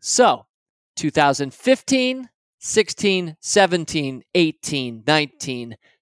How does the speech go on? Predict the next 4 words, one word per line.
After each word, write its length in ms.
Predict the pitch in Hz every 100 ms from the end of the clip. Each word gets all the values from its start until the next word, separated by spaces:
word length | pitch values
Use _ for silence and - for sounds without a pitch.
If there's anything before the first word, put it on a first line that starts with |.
| _
twenty, 400 | - 185 175 165
two 260 | 160 - 240
thousand 640 | - 202 185 156 175 156 _ _ _ _ _ _ _ -
twenty-one, 640 | - 196 247 220 214 208